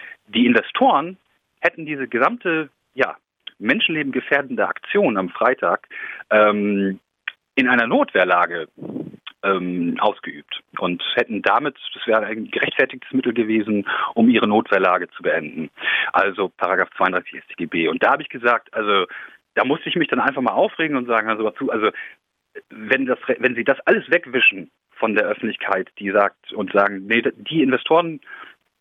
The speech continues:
die haben in Notwehrlage gehandelt, dann kann ich auch sagen, ich habe in rechtfertigen Notstand gehandelt, Paragraph vierunddreißig S T G B. Und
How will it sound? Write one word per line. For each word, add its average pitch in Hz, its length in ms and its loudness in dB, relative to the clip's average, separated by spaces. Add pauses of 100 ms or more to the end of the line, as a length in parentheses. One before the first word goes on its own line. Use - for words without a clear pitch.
die 120 240 0
haben 127 140 0
in 113 80 -4
Notwehrlage 92 560 0
gehandelt, 92 400 -2 (320)
dann 202 220 0
kann 175 220 -4
ich - 200 -10
auch 139 160 -4
sagen, 123 480 2
ich 151 200 0
habe 143 120 0 (480)
in 117 380 2
rechtfertigen 110 680 -2
Notstand 107 420 0
gehandelt, 85 420 -2
Paragraph 98 300 0
vierunddreißig 90 520 -2
S - 60 -18
T - 80 -14
G 82 120 -4
B. 80 200 0
Und - 240 -2